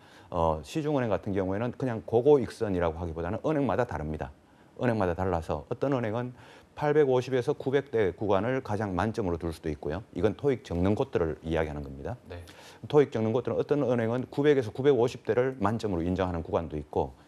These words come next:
Speaker 1: 이건 은행마다 다르니까 다만, 어, 그건 우리가 정확히 알 수는 없습니다. 그 각 은행별 정보를. 그러나 금융공기업이 고고익선이라고 하는 그 기준보다는 시중은행이 낮을 것이다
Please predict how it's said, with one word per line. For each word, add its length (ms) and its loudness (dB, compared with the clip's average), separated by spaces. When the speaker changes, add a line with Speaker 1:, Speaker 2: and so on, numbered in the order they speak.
Speaker 1:
이건 180 2
은행마다 400 0
다르니까 640 0
다만, 480 0
어, 420 0
그건 240 2
우리가 260 2
정확히 360 2
알 140 6
수는 180 -4
없습니다. 440 -4
그 140 -2
각 260 -6
은행별 380 2
정보를. 440 -2
그러나 260 0
금융공기업이 880 2
고고익선이라고 920 4
하는 240 0
그 180 4
기준보다는 600 -2
시중은행이 540 -2
낮을 360 2
것이다 420 -4